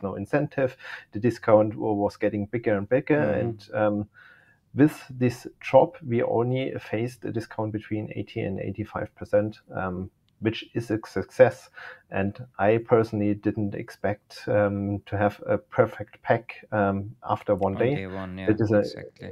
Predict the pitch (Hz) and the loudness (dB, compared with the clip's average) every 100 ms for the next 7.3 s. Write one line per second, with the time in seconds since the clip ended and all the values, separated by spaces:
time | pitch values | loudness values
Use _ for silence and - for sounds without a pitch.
0 | 101 110 110 110 - 120 123 120 113 113 | -4 0 2 2 2 2 2 2 4 4
1 | 123 131 127 123 - 104 104 101 101 101 | 6 8 8 6 -4 -2 0 0 -2 -4
2 | 101 _ - 107 104 104 - - - - | -8 _ -2 2 2 0 -8 -20 -20 -20
3 | _ - 104 101 101 95 _ - 117 _ | _ -6 -2 0 -2 -8 _ -20 -20 _
4 | 113 117 131 - 120 110 113 - 107 107 | 6 8 8 4 4 6 4 2 0 0
5 | 104 - 107 107 107 - 101 95 147 170 | -2 -2 0 0 0 -6 -8 -2 -2 -2
6 | - - 170 131 110 107 104 117 - 104 | -8 -18 -12 -6 -4 -4 -4 -6 -4 -2
7 | 101 101 | -2 -2